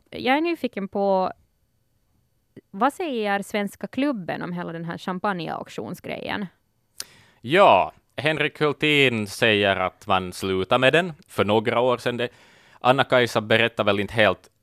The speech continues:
Speaker 2: hon, hon tackar ju nej till champagne, men hon visste ju inte vad som skulle ha hänt med glaset efterhand, i efterhand. Men åtminstone säger Henrik Hultin att, att den här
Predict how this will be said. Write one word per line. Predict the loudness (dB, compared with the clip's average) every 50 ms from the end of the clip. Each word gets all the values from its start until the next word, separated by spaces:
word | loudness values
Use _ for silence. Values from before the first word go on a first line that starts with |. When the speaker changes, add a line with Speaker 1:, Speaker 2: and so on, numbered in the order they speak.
| _ _ _ _ _ _ _ -12
Speaker 2:
hon, | -6 -6 -4 -2
hon | -2 -4 0
tackar | 0 0 0 0 -4 -2
ju | -2 0
nej | 0 2 0 0 0
till | -2 -2 -6 -6 -4
champagne, | -4 -4 -4 2 2 2 2 2 -2 -8
men | -6 -4 -4
hon | -2 -2
visste | -2 -2 -2 -4 -6 -6
ju | -6 -6 -6
inte | -8 -10 -6 -6
vad | -6 -6
som | -6 -12 -14
skulle | -12 -8 -6 -6
ha |
hänt | -4 -4 -4 -6 -6 _ -10
med | -8 -6 -6 -6 -6
glaset | -6 -6 -6 -6 -8 -12 -14 -12
efterhand, | -12 -14 -14 -14 -14 -14 -14 -14 -12
i | -10 -10
efterhand. | -10 -10 _ -20 -20 -18 -8
Men | 0 2 2 2 2 -2 _
åtminstone | -4 -4 -2 0 0 0 0 0 0 -2 -2 -2 -2
säger | -2 -2 -2 0 0 -2 -2 -2 _ -12
Henrik | -6 -6 -6 -6 -6 -10 -8
Hultin | -8 -10 -8 -6 -8 -6 -6
att, | -8 -10 -14 -10
att | -10 -10 -6 -6
den | -6 -4
här | -2 0 0 0 0 -2 -4